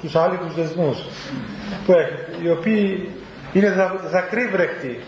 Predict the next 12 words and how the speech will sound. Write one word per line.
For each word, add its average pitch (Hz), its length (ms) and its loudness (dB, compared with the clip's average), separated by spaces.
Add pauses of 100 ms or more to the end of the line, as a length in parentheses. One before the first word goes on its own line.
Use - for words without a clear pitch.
(680)
δακρύβρεκτοι 180 640 2
δεσμοί. 143 480 0 (420)
Και 202 120 4
γιατί, 202 540 2 (120)
γιατί 202 280 2 (120)
να, 190 260 0 (440)
να, 190 220 4 (140)
να 190 140 4
διαλυθεί 196 400 2
ο 214 40 6
δεσμός 180 400 4
αυτός; 147 520 -4